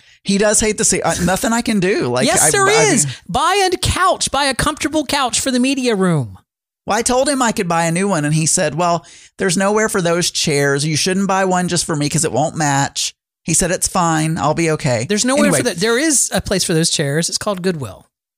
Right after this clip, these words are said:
Speaker 1: They're nice chairs. I like
Speaker 2: Just
Speaker 1: them.
Speaker 2: take the right
Speaker 1: I can't
Speaker 2: off.
Speaker 1: help it. I can't help it that he doesn't find them comfortable. They're nice looking. Anyway, so.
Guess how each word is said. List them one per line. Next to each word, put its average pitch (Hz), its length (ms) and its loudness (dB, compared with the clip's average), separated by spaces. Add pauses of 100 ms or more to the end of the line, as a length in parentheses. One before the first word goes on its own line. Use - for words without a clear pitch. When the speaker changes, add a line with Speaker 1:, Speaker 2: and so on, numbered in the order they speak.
(280)
Speaker 1:
They're 381 200 -2
nice 370 300 -4
chairs. 330 460 -4
I 226 120 0
like 247 320 0
Speaker 2:
Just - 280 -2
Speaker 1:
them. - 100 -2
Speaker 2:
take 190 140 -10
the 277 100 -2
right 269 260 0
Speaker 1:
I 220 40 0
can't 175 200 2
Speaker 2:
off. - 80 -6
Speaker 1:
help 160 240 -2
it. - 140 -6 (320)
I 240 160 0
can't 311 300 -2
help 165 300 0
it 226 160 0
that - 180 -4
he 165 440 -2 (380)
doesn't 151 340 0
find 147 240 0
them 135 120 -4
comfortable. 139 460 -2
They're 226 160 0
nice 226 260 0
looking. 262 400 -4
Anyway, 233 340 0
so. 165 520 0